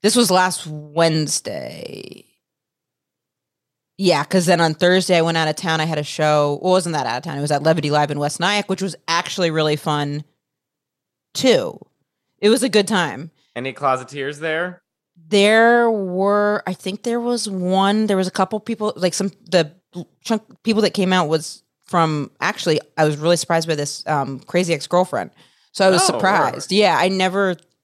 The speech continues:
Speaker 1: that, that, but it, that was really nice. Um, and then it was like, there's, like, a little built-in audience of people there, but it was fun. And I brought a comedian named Andrew Chavone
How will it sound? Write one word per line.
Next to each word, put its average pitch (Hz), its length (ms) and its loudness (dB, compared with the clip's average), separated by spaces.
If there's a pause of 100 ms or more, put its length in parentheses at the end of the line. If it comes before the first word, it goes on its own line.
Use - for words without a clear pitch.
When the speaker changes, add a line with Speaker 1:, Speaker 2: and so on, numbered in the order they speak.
Speaker 1:
that, 160 320 -4
that, 160 320 -4
but 175 140 2
it, 170 120 4
that 185 120 4
was 165 140 2
really 165 220 4
nice. 143 440 -6 (440)
Um, 143 540 -2 (160)
and 170 120 0
then 160 120 2
it 147 60 0
was 147 180 0
like, 135 280 -4
there's, 165 200 -2
like, 151 100 -4
a 147 80 -4 (340)
little 151 220 -6
built-in 143 460 -4
audience 135 420 -4
of 135 120 -10
people 143 280 -8
there, 131 220 -4
but 110 360 -6 (540)
it 208 80 4
was 190 180 6
fun. 185 200 2
And 175 100 2
I 165 60 4
brought 160 360 2 (600)
a 175 40 -12
comedian 180 400 2
named 165 200 -2
Andrew 170 260 -4
Chavone 156 880 -4